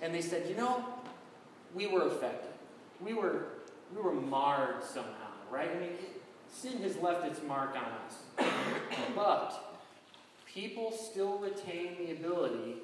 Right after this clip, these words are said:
to want to do good and to some small degree to actually do good. And then if God sees people trying to do the right thing, God kinda says, "Wow,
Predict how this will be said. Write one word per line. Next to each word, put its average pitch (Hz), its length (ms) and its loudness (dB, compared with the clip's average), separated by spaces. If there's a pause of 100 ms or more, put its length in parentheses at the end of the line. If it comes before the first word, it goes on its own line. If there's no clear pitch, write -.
to 135 60 -6
want 127 460 0
to 196 120 -8
do 185 200 -4
good 165 420 4 (800)
and 180 200 2
to 175 100 0
some 220 340 0
small 190 400 2
degree 160 380 0
to - 320 -4
actually 185 520 0
do 208 280 -2
good. - 320 -4 (1120)
And 190 140 0
then 214 180 -2
if - 240 -4
God 190 360 4
sees - 580 -4 (200)
people 190 440 -2
trying 190 380 0
to 185 220 -6
do 190 80 -6
the 170 80 -4
right 165 340 2
thing, 170 420 -2 (340)
God 196 240 6 (100)
kinda 175 180 0
says, 139 360 0 (120)
"Wow, 151 540 0